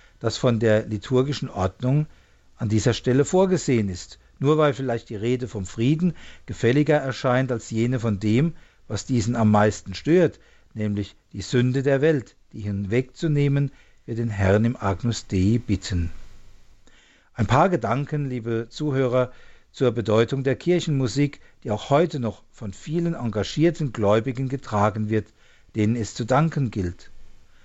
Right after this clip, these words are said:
Ohne ihren Dienst wären unsere Gottesdienste ärmer. In ihrem Dienst vollzieht sich das Lob Gottes mit dem besonderen Charisma der Musik. Gott loben,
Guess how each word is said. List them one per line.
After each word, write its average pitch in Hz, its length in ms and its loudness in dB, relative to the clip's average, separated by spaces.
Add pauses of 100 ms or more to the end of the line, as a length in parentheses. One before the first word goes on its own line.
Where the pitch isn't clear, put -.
(360)
Ohne 175 340 4
ihren 95 380 -6
Dienst 131 440 -4 (280)
wären 113 280 2
unsere 110 340 0
Gottesdienste 117 880 -2
ärmer. 113 460 2 (460)
In 135 240 4
ihrem 180 400 2
Dienst 180 420 -2 (240)
vollzieht 151 500 2
sich 147 140 -6
das 147 240 -2
Lob 131 280 2
Gottes 120 440 -2
mit 123 240 -6
dem 107 120 -2
besonderen 131 680 2
Charisma 107 560 -2
der 110 140 0
Musik. 117 600 -2 (1200)
Gott 131 300 2
loben, 143 560 -2